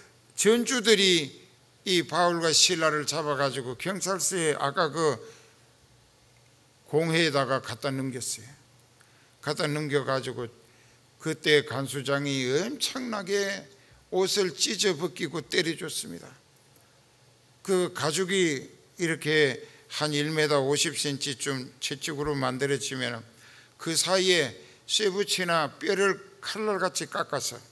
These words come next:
중간에다가 끼워놨어요. 이쪽도 나리고 이쪽도 나리고. 그거 가지고 후려쳐가지고 당기면은 살이 막 찢어집니다.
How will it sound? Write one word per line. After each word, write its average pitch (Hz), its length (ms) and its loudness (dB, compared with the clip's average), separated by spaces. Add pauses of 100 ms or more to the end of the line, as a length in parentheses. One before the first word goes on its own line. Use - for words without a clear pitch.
(600)
중간에다가 156 760 0
끼워놨어요. 147 600 0
이쪽도 170 540 -2 (160)
나리고 135 420 -2
이쪽도 131 380 -8
나리고. 104 400 -12 (400)
그거 160 300 -6
가지고 202 720 0
후려쳐가지고 175 760 -2
당기면은 143 640 -6 (380)
살이 185 480 -2
막 127 260 -6
찢어집니다. - 560 -6